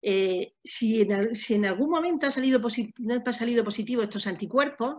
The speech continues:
I G G o I G M, ¿no? Pues entonces el, el médico dice, "Bueno, pero vamos a confirmar que eso es cierto". Y entonces te hacen la otra prueba que viene debajo, el Western blot. Normalmente, bueno, en algunos casos, pero es muy, muy pocos, el Western blot sale positivo.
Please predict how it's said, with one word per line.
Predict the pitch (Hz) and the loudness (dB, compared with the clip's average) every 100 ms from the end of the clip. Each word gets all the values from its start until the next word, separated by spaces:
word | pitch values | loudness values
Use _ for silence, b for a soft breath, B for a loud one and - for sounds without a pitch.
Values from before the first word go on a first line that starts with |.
| _ | _
I | 208 | -8
G | 214 | -6
G | 208 226 | 0 2
o | 202 | 2
I | |
G | 196 208 277 | 2 0 2
M, | 262 | 2
¿no? | 269 277 - _ _ _ - b b b _ | 0 -4 -8 _ _ _ -20 b b b _
Pues | 214 208 | 2 4
entonces | 220 277 294 | 4 4 4
el, | 285 277 | 2 4
el | 226 226 | 2 4
médico | 247 262 226 233 | 2 4 4 4
dice, | 196 - 202 196 | 2 0 -2 -2
"Bueno, | 214 269 247 | 4 4 6
pero | 226 | 4
vamos | 233 294 294 | 6 4 2
a | 269 | 4
confirmar | 254 247 240 262 - | 4 4 4 4 4
que | 233 | 2
eso | 226 | 2
es | 208 | -2
cierto". | 220 170 - - _ _ _ - | -2 -4 -6 -20 _ _ _ 2
Y | |
entonces | 208 208 247 294 | 4 4 2 4
te | 247 | 4
hacen | 240 240 | 4 4
la | 208 | 4
otra | 202 175 | 4 0
prueba | 185 208 208 | 2 2 2
que | |
viene | 190 190 | 0 0
debajo, | 170 175 175 | -2 -2 -2
el | 175 | 4
Western | 247 226 170 | 4 4 -8
blot. | 175 - _ _ _ _ _ _ _ _ _ _ _ _ - | -12 -18 _ _ _ _ _ _ _ _ _ _ _ _ 0
Normalmente, | 208 208 233 339 349 427 - 370 370 - _ _ _ | 4 6 6 6 4 -2 -4 -4 -4 -10 _ _ _
bueno, | - 202 185 | 0 0 0
en | 180 | -2
algunos | 202 190 269 254 | 0 6 6 6
casos, | 208 - 190 | 2 0 -4
pero | 214 190 | -2 -2
es | 165 | 2
muy, | 208 233 | 6 8
muy | 240 240 | 10 8
pocos, | 269 349 339 285 | 4 2 -2 -6
el | 214 | -2
Western | 196 233 247 220 | 2 2 2 2
blot | 277 302 240 | 2 0 -2
sale | 226 214 | 0 2
positivo. | 196 - - - 214 | 0 -8 -12 -12 -12